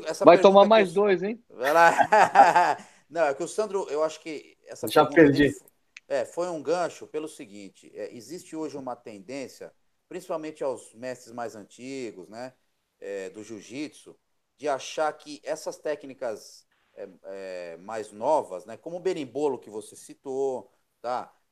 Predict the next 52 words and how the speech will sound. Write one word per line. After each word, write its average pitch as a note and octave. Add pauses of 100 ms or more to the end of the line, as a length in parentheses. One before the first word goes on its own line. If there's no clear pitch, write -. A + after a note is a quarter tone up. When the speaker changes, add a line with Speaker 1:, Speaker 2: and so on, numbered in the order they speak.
Speaker 1:
É, A2 (160)
a, G2 (240)
a A#2
gente -
chamava D#3
no C#3
judô, C3
acho C3+
que -
de B2+
rikikomi C#3+
antigamente, A2
que -
é -
puxar B2
pra G#2+
guarda, A2+
né? A#2+
Assim, G#2+
já B2
de A2+
Speaker 2:
Aham. D#3+ (180)
Speaker 1:
é, C3
né? C#3+ (120)
Enfim, F#3 (280)
o C#3
que, -
o -
que -
eu F#3
quero F#3+
dizer F#3
é G#3
o -
seguinte, D#3+
que -
essas F#3
técnicas, C3
elas D#3
estão F3+
na E3
contramão F#3+ (480)
da D3+
essência D#3
da D3+
arte D3
marcial, D3
que D#3
é D#3
a -
defesa D#3+
pessoal, C3